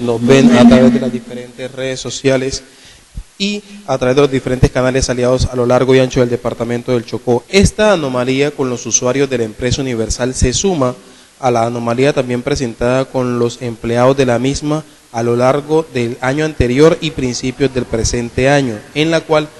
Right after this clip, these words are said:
llegaron a estar adeudándoles hasta siete meses a un grupo de aproximadamente ochenta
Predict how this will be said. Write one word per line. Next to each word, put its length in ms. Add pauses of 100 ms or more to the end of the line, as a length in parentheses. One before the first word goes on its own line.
(240)
llegaron 260
a 60
estar 280
adeudándoles 600
hasta 300
siete 480
meses 420
a 60
un 120
grupo 280
de 60
aproximadamente 1160
ochenta 800